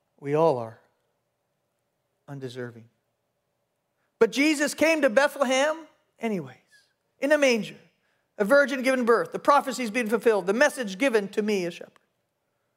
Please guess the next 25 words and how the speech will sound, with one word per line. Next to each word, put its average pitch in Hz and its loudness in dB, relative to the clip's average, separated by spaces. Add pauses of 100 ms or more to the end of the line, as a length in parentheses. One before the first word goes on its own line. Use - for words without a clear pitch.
(960)
Shouldn't 320 0
that 320 0
tell 294 2
you 302 -6
something 294 -8
about 294 -2
God's 262 -6
love? 294 -14 (1500)
If 185 -4
God 285 2
chose 294 2
me, 285 -2
an 254 2
unlikely 247 0
shepherd, 254 -2
to 233 -2
be 240 -4
the 233 2
first 247 0
to 240 -6
hear 240 -2
about 240 2
the 233 -4
Savior's 233 -2
birth, 220 -4